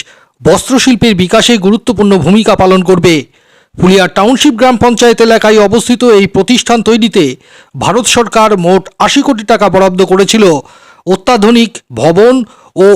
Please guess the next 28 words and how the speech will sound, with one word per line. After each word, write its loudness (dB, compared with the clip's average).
অবকাঠামো 0
নির্মাণে 0
খরচ 0
হয়েছে -2
পঁচাত্তর 0
কোটি 0
পঁচানব্বই 0
লক্ষ -2
টাকা। -2
দু 0
হাজার 0
সতেরো 0
সাল 0
থেকে -2
শুরু 0
হয়েছিল 0
এই 0
ইঞ্জিনিয়ারিং 2
কলেজের 2
নির্মাণ 0
কাজ। 0
পাঁচ 0
বছরের 2
বেশি 2
সময় 0
ধরে 2
পরিকল্পিতভাবে 0
নির্মিত 0